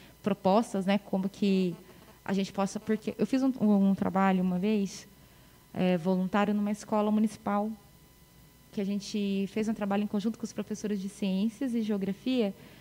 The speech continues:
de como a gente colocar o território de Botucatu na, na, como instrumento pedagógico, né, instrumento de aprendizagem pra esses alunos, que eram do sexto ano. E foi muito legal. Então, assim,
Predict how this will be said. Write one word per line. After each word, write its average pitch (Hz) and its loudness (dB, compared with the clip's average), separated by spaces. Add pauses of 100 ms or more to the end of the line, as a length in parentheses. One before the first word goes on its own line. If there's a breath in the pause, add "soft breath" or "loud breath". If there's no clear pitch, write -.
(240 loud breath)
de 226 0
como 269 -4
a 294 -4
gente 269 -6
colocar 254 -2
o 226 0
território 254 2
de 254 -4
Botucatu 240 -4 (560)
na, 240 2 (140)
na, 226 4
como 233 2
instrumento 254 -2
pedagógico, 262 0
né, 254 2
instrumento 254 0
de 269 -4
aprendizagem 233 0
pra 247 -4
esses 233 -4
alunos, 202 2 (100)
que - -4
eram 208 0
do 196 -6
sexto 214 -2
ano. 196 2 (420 loud breath)
E 226 -8
foi 269 -4
muito 254 -2
legal. 226 2 (560)
Então, 190 2
assim, 208 0